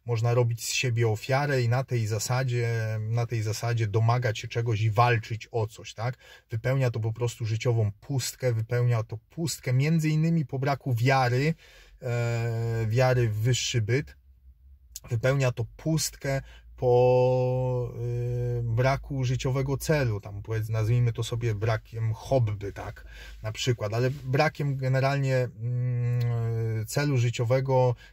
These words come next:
nieznajomością swojego życiowego powołania. E, no i właśnie różne ideologie, różne organizacje właśnie dają jedno, jedno, jedno i drugie, tak, o ile, ym, sam, sam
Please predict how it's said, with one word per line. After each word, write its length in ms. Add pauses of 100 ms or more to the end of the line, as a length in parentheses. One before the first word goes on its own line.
nieznajomością 800
swojego 420
życiowego 640
powołania. 760 (1040)
E, 920
no 100
i 80
właśnie 400
różne 320
ideologie, 600
różne 260
organizacje 760
właśnie 400
dają 260
jedno, 440
jedno, 460
jedno 300
i 120
drugie, 420
tak, 340
o 100
ile, 360 (500)
ym, 320 (120)
sam, 420 (540)
sam 400